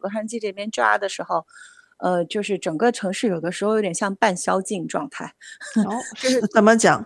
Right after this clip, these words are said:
Speaker 2: 什么样的感觉？
Speaker 1: 就是，就是你去商店，哟，没人吃饭。<laughs>
Speaker 2: 啊？
Speaker 1: 然后去做指甲，没有人做指甲。<laughs>
Speaker 2: 为，
Speaker 1: 所以我
Speaker 2: 为什么？因为这些行业都是移民，就是在做吗？
Speaker 1: 不是，不是，就是那段时间，
Speaker 2: 嗯。
Speaker 1: 因为，呃，洛杉矶市内在抗议和抓人，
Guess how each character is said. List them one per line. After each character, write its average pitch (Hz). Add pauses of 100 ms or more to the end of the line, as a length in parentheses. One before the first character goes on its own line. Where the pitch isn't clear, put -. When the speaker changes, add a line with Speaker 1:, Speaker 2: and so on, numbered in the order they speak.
(100)
Speaker 2:
什 -
么 208
样 240
的 220
感 170
觉？ 165 (280)
Speaker 1:
就 330
是， 285
就 254
是 -
你 202
去 247
商 285
店， 269
哟， 214
没 202
人 202
吃 -
饭。 196 (140)
<laughs> -
Speaker 2:
啊？ 277
Speaker 1:
然 220
后 254
去 240
做 220
指 175
甲， 185
没 254
有 269
人 185
做 247
指 196
甲。 -
<laughs> -
Speaker 2:
为， 294
Speaker 1:
所 -
以 -
我 254
Speaker 2:
为 320
什 247
么？ 214
因 277
为 294
这 294
些 302
行 233
业 247
都 240
是 247
移 190
民， 196
就 202
是 151
在 190
做 190
吗？ 175
Speaker 1:
不 185
是， 220 (280)
不 240
是， 247
就 294
是 269
那 294
段 269
时 240
间， 254
Speaker 2:
嗯。 -
Speaker 1:
因 262
为， 269
呃， 202
洛 220
杉 240
矶 254
市 233
内 220
在 196
抗 202
议 196
和 180
抓 185
人， 170